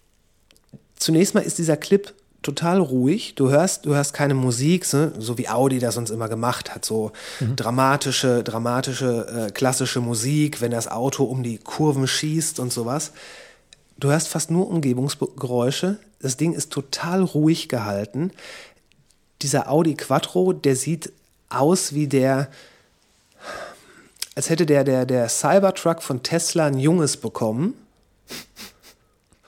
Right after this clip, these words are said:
Speaker 1: Und der absolute Hammer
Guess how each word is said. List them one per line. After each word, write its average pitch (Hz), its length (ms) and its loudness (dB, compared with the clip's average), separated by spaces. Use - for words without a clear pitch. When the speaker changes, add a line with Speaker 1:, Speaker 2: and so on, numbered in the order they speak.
Speaker 1:
Und 147 240 2
der 131 240 2
absolute 165 680 2
Hammer 156 400 2